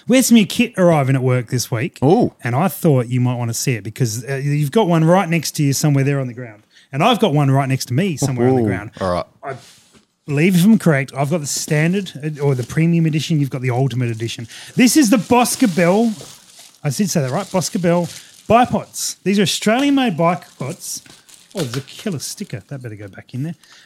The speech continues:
Speaker 1: Um, these are the Australian-made
Speaker 2: Tell you what, that's a
Speaker 1: bipods.
Speaker 2: nice case.
Speaker 1: I know. That was the first thing I noticed when they came
Speaker 2: Wow,
Speaker 1: in.
Speaker 2: packaging.
Speaker 1: Ooh, look at that. Is that the best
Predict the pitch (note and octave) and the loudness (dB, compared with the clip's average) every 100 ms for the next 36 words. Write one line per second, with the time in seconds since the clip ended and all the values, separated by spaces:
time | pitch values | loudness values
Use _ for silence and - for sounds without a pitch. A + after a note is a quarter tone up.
0 | - D3 C#3+ C#3 C3 _ _ _ _ _ | -4 -2 0 -4 -8 _ _ _ _ _
1 | _ _ _ - C#3+ A#2+ D3+ D#3 D3+ D#3 | _ _ _ -8 0 2 4 2 2 0
2 | D#3 B2+ - - B2+ D#3+ F3+ F3 D#3 E3 | 0 -2 -6 -4 -2 -2 -2 -2 -2 -2
3 | B2 C3+ A#2 D#2+ B2+ G2 F2+ G#2+ - - | -2 0 0 0 -2 -2 0 0 -2 -4
4 | A#2+ C3+ D#3+ G3 C4 B3+ A3 A3 A#3+ G3 | -2 0 0 0 2 4 4 4 2 0
5 | A3 A#3 A#3 G#3 G3+ B3 - G3+ F3+ F#2 | 0 0 0 0 -2 -4 -4 -4 -2 -2
6 | G2 G2 F2 A#3 - F#2+ A2 F2 D#2 C#2 | 0 2 0 -2 -6 -6 -6 -8 -8 -10
7 | - - - D4+ E4+ F#4 F#4 C4+ - - | -18 -20 -10 -4 0 4 4 4 0 -12
8 | - F3+ B3 A#3+ G#3+ D3+ D3+ C4 A#3+ G#3 | -14 -10 -8 -6 -4 -2 -2 -2 -2 -6
9 | - F3 F#3+ - - - | -4 -2 -2 -2 -8 -12